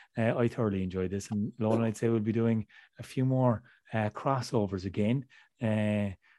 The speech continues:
and thanks very much for coming on. To, i-, is there anything you want to plug or mention, uh, or, you know, just give a, give a shout out? Um,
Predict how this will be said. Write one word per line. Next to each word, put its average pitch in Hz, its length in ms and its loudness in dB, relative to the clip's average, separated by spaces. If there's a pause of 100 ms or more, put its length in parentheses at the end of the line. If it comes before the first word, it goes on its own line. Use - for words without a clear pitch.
(160)
and 113 180 -2
thanks 139 200 -4
very 110 280 0
much 101 200 0
for 104 200 -4
coming 110 340 -2
on. 120 260 -2 (200)
To, 117 300 -2
i-, 160 40 -2
is 170 260 2
there 143 100 6
anything 160 200 4
you 147 160 6
want 135 200 6
to 131 160 2 (100)
plug 143 520 2
or 117 640 2 (340)
mention, 127 640 2 (360)
uh, 104 580 0
or, 98 580 -2 (380)
you - 60 -6
know, 95 200 -4 (160)
just - 300 -10 (300)
give 95 140 -8
a, 92 260 -8
give 95 160 -10
a 92 40 -6
shout 101 360 -2
out? 113 160 -2 (1120)
Um, 92 560 -10